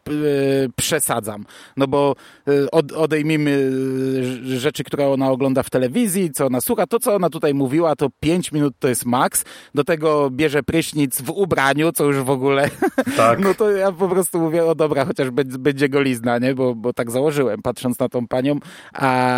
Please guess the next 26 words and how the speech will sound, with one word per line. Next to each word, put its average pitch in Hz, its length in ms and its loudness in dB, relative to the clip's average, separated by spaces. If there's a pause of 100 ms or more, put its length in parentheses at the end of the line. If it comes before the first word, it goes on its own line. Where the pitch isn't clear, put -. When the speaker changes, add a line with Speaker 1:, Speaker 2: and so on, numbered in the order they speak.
(180)
Speaker 1:
a, 131 280 -2
a 131 80 -2
nie, 110 280 -4
bierze 120 340 2
prysznic 117 400 -2
w 113 40 -12
ubraniu 110 420 0
w 104 60 -8
domu, 117 280 2
nie 123 140 4
wiem 110 140 0
dlaczego. 120 460 2 (400)
No 202 120 2
dobra, 160 240 0
ale 147 260 2
bo, 156 200 0
bo 165 140 2
tak 165 180 -2
kręcimy. 160 480 0 (320)
E, 143 180 2
film 262 220 2
składa 196 280 0
się 165 180 -2
z - 60 0
trzech - 260 0
segmentów. 131 640 -2